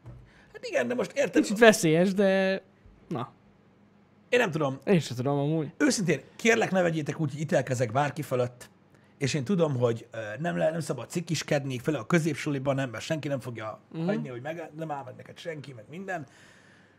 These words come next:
Speaker 1: De hogy így, nem tudom. Otthon nem mondta neki meg a zanyja, hogy vedd fel azt a szart?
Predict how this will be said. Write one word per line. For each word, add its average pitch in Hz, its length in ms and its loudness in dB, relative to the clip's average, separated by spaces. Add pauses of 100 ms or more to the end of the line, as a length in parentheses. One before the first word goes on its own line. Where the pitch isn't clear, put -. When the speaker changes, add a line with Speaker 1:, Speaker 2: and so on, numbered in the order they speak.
(160)
Speaker 1:
De 220 140 2
hogy 240 140 4
így, 240 280 -8 (640)
nem 208 180 -6
tudom. 113 320 -6 (560)
Otthon 151 360 -2
nem 190 180 2
mondta 208 240 -2
neki 185 180 -4
meg 180 120 -2
a 165 40 2
zanyja, 160 540 4
hogy 151 160 0
vedd 151 180 0
fel 160 120 -4
azt 156 160 -6
a 147 60 -6
szart? - 460 -12